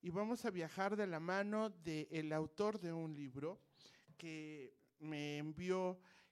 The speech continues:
y que tuvo a bien, eh, <clears throat> ponerlo a disposición de todos nosotros.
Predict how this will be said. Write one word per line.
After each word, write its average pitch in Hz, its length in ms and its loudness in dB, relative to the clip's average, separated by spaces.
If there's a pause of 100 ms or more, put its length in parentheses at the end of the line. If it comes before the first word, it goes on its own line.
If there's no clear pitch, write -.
y 156 80 -10
que 156 160 -4
tuvo 202 220 -2
a 196 80 4
bien, 160 440 -2 (220)
eh, 143 320 -2 (760)
<clears throat> 170 360 0
ponerlo 196 500 4
a 185 100 4
disposición 143 760 -4
de 156 100 -4
todos 165 280 0
nosotros. 147 720 -4